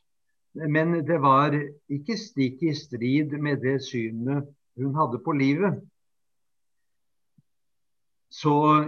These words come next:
inviterer han leseren til en vestlandskirkegård. Mannfolk i sin beste alder, revet bort da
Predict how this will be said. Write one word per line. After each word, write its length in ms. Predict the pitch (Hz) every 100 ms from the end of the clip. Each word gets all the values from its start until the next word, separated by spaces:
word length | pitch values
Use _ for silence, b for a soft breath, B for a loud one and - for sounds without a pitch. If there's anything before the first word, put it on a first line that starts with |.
| 151
inviterer 1160 | 143 147 156 135 120 107 131 139 139 139 135 131
han 400 | 135 139 135 143 143
leseren 600 | 151 135 - 120 131 143 123 _ _ _
til 160 | 135
en 140 | 135 143
vestlandskirkegård. 1400 | 147 - - 117 120 117 - 131 123 135 123 170 208 208 - - _ _ _ _ _ _ _ _ _ _ _
Mannfolk 560 | 139 165 135 143 156 147
i 80 | 143
sin 220 | - 123 127
beste 320 | 170 - 175
alder, 400 | 160 156 160 175 156 117 -
revet 640 | 143 175 165 131 131 156 135
bort 480 | 165 196 202 - - - _ _ - _
da 160 | 131